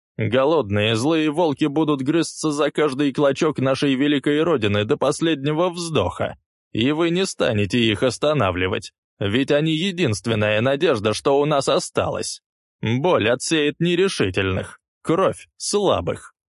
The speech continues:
а те, что выживут, станут карающим мечом в руках великого императора». «Что вы?»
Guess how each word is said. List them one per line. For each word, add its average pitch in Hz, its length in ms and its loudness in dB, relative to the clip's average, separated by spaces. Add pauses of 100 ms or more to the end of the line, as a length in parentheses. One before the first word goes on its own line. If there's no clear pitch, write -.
а 120 260 0
те, 151 220 2
что 156 260 0
выживут, 127 540 0
станут 151 400 0
карающим 151 600 2
мечом 156 520 0
в 117 60 2
руках 160 400 2
великого 185 640 2
императора». 113 880 0 (400)
«Что - 560 -2
вы?» 156 320 0